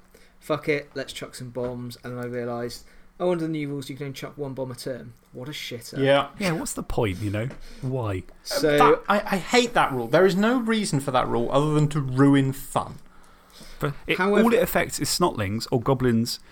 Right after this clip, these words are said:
Speaker 3: Wait,
Speaker 1: Yeah.
Speaker 3: is there even still a Bomber Star player for Goblins?
Speaker 1: Yes, there is. And you
Speaker 2: Yeah,
Speaker 1: can have a
Speaker 2: yeah.
Speaker 1: Black Combo. So it, do, it, it is literally just those two teams which really need the boost. So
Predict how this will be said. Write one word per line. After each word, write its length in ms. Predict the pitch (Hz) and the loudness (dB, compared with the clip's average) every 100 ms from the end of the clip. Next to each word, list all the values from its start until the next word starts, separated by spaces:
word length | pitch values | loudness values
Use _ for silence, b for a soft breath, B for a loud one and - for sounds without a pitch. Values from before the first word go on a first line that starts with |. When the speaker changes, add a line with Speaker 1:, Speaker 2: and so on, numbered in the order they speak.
| B | B
Speaker 3:
Wait, 160 | 147 | 2
Speaker 1:
Yeah. 40 | 185 | 2
Speaker 3:
is 80 | - | 2
there 100 | 240 | 0
even 160 | 220 | 0
still 160 | 208 208 | 0 0
a 40 | |
Bomber 240 | 160 160 180 | 2 2 0
Star 220 | - - | -2 -4
player 260 | - 139 170 | -2 -2 -2
for 100 | 190 | -4
Goblins? 280 | - 135 151 | -4 0 0
Speaker 1:
Yes, 240 | 147 - | 0 -4
there 120 | 147 | -4
is. 220 | 139 127 | -4 -6
And 100 | 139 | -4
you 80 | 151 | 4
Speaker 2:
Yeah, 80 | 151 | 8
Speaker 1:
can 200 | 147 147 | 8 8
have 100 | 139 | 6
a 20 | |
Speaker 2:
yeah. 220 | 127 123 | 6 4
Speaker 1:
Black 160 | 120 120 | 4 0
Combo. 140 | 120 123 | -6 -8
So 160 | - 139 | -10 -8
it, 120 | 127 | -4
do, 80 | 151 | -2
it, 300 | 156 151 143 _ - | -2 -2 -6 _ -10
it 140 | 147 | -8
is 140 | 139 147 | -6 -4
literally 340 | 156 - 139 | -6 -6 -10
just 240 | - 139 - | -10 -10 -8
those 200 | 127 117 | -8 -8
two 180 | - 120 | -12 -12
teams 380 | - 117 120 117 | -8 -6 -6 -6
which 260 | 117 - | -8 -8
really 320 | 127 135 127 127 | -6 -6 -6 -8
need 240 | 123 117 | -10 -10
the 60 | 120 | -8
boost. 540 | 135 151 - - - | -8 -8 -10 -14 -12
So 400 | - 139 139 139 | -8 -4 -2 -2